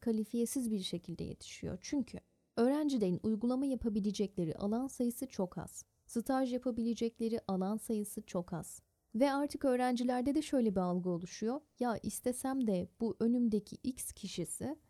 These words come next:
emekli olmadan ben onun koltuğuna oturamam." Ya da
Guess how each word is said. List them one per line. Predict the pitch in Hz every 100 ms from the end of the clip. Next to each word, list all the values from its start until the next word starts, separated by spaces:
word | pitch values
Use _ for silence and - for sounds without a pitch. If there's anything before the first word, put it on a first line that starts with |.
| -
emekli | 269 277 247 -
olmadan | 226 277 262 196 170 196 -
ben | 262
onun | 277 277
koltuğuna | - 240 - 226 247 -
oturamam." | 214 208 214 190 175 - _ -
Ya | 285 214
da | 208